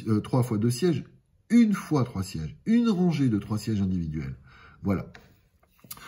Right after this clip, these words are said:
Donc c'était l'aménagement intérieur des cent treize et cent quatorze grande capacité.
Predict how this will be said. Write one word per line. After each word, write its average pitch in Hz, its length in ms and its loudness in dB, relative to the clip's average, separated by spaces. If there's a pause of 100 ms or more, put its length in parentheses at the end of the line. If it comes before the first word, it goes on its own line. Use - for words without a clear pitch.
(220)
Donc 196 260 6
c'était 190 380 2
l'aménagement 165 640 2
intérieur 151 520 2 (140)
des 185 180 4
cent - 280 -2
treize 160 360 0
et 143 100 0
cent 135 200 -2
quatorze 135 420 -2
grande 117 420 0
capacité. 139 600 -4